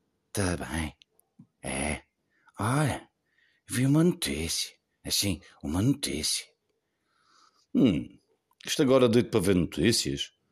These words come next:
Speaker 2: Tu estás a estranhar, nunca foste ver notícias?
Speaker 1: Ah.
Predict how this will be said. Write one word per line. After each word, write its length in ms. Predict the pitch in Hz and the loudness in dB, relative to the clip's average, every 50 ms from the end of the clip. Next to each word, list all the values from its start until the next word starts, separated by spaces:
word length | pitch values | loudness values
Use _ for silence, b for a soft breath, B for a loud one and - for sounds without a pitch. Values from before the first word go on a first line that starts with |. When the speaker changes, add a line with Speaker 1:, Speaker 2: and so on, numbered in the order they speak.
| _ _ _ | _ _ _
Speaker 2:
Tu 100 | - 92 | -4 -2
estás 260 | 85 - 98 - - - | 0 0 0 0 0 -2
a 40 | |
estranhar, 480 | - - - 113 123 135 135 127 113 104 | -2 0 2 4 6 6 6 6 6 4
nunca 260 | 110 123 117 143 127 | 4 2 2 2 0
foste 240 | - - 131 123 - | 2 2 0 2 2
ver 80 | - 123 | 4 4
notícias? 680 | 123 110 - - 139 147 139 - - 117 113 - - _ _ _ _ _ _ _ _ _ _ _ _ _ _ _ _ _ _ _ _ _ _ _ _ - | 4 4 4 4 4 4 4 2 0 0 0 0 -6 _ _ _ _ _ _ _ _ _ _ _ _ _ _ _ _ _ _ _ _ _ _ _ _ 2
Speaker 1:
Ah. 280 | 180 143 90 B B | 2 2 2 B B